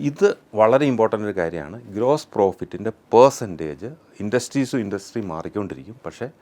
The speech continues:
നമ്മുടെ ഇൻഡസ്ട്രിയിലെ സ്റ്റാൻഡേർഡ് അനുസരിച്ചിട്ടാണോ നമ്മുടെ ഗ്രോസ് പ്രോഫിറ്റ് പോകുന്നത് എന്നുള്ള എപ്പോഴും ബിസിനസ് ഓണർ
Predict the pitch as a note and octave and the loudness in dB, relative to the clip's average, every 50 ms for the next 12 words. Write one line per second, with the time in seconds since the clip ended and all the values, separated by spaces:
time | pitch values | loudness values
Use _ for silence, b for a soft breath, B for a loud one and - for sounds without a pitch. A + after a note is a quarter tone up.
0 | B B B B B B B A#2 C3 D3 E3 E3+ E3+ D3+ B2+ A2+ A#2 A2+ - - | B B B B B B B 6 6 10 10 8 8 8 6 6 4 4 2 2
1 | - A#2+ A2 A2 B2 B2 - - - G#2 G#2 A2+ A#2+ C3 B2 A2+ A#2+ G#2 F#2+ G2 | -8 -8 -6 -6 -8 -10 -8 0 2 2 4 6 4 4 4 4 0 -2 -6 -8
2 | G#2+ G#2 G2+ - - E2 E2+ F2 G#2 B2 A2 F#2 F#2 F#2 G2 G#2 G2 - F2 F#2 | -12 -12 -12 -12 -12 -12 -10 -10 -10 -10 -10 -10 -6 -6 -6 -6 -4 -2 0 0
3 | G2 - - - F#2 F2 E2+ - - - F2+ - - D#2 D2+ D#2 D#2 E2 E2+ F2+ | 0 -2 -4 -6 -6 -6 -6 -6 -10 -14 -14 -10 -8 -10 -10 -10 -12 -14 -14 -14
4 | E2+ D#2+ D2+ D2+ F2 G2 F2+ - _ _ _ - B2 G#2+ A2 F3 - _ B B | -14 -14 -14 -10 -10 -10 -10 -12 _ _ _ -4 -2 -2 -2 -4 -8 _ B B
5 | B B B B B B B B B B C3 D3+ D#3 - D#3 D#3 C#3+ - A2+ G2 | B B B B B B B B B B 0 2 2 4 2 2 2 2 0 0
6 | G2+ G2 G2+ A2+ | 2 0 0 -2